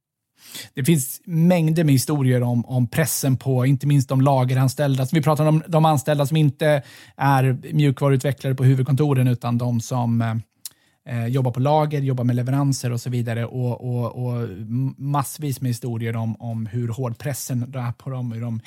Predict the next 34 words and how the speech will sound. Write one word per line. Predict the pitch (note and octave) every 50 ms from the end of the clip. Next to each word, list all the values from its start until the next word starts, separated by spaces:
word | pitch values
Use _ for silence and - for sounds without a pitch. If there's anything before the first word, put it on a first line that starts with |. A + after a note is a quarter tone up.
| - - _
knappt | - - C3+ B2 - -
vågar | B2+ A#2 B2 A2+
ta | - B2 A#2+ A#2+
några | A#2 A#2 A2+ A2+
pauser | A2 - - C#3+ C3+ B2+ A#2 - - C#3+
och | C#3 C3
så | - C#3
vidare. | C3 B2+ A#2+ B2 A#2+
Så | - - C3 B2+ _ _ _ - _ -
jag | - D3+ D#3+
är |
inte | E3 D#3 - D#3
så | C3 D3+
förvånad | B2+ - D#3 D3+ F3 E3+ E3+ D#3+ D#3 D3 C#3
över | C3 B2 B2
att | B2 B2 A#2+
det | - C3+
väcker | C3 C3 B2 - B2+
debatt | C3 C3 C3+ C3 B2 _ -
när | C3 B2 A#2
det, | A2+ A#2+ A#2 A#2 A#2 A#2 - _ - _ _ _ _ _
när | - C#3 B2+ B2
det | C3
kommer | B2 - C3+ B2+ B2
till | - C3+
Sverige | - - G3+ G3+ - C#3+ B2 A#2+ A2+ A2
och | A2+ A2+ A#2 A#2+ B2 C3+
Amazon | C3 B2+ B2 A#2+ C3 B2
ställs | - - D3 C3 B2 A2+ - -
mot | B2+ A#2+ -
svensk | - - C#3 A#2+ A2+ -
tradition | - A2+ G2+ F#2+ - B2 A#2+ A2+ A2
av, | A2 G#2 G#2 A2 A2+
eh, | A2 A2+ A#2